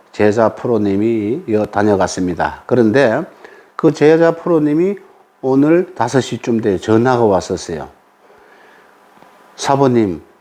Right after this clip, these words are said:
드라이버, 역사상 지금까지 자기가 쳐봤는 샤프트 드라이버 중에서는 최고였습니다. 그야말로 언버-, 뭐, 언빌러비블이라 그러죠.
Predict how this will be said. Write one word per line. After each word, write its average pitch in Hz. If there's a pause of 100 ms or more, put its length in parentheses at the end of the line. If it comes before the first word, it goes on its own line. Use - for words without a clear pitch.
(600)
드라이버, 185 (1400)
역사상 160
지금까지 170
자기가 151
쳐봤는 139
샤프트 147 (260)
드라이버 127
중에서는 123 (720)
최고였습니다. 117 (640)
그야말로 180 (1900)
언버-, 202
뭐, 151
언빌러비블이라 190
그러죠. 123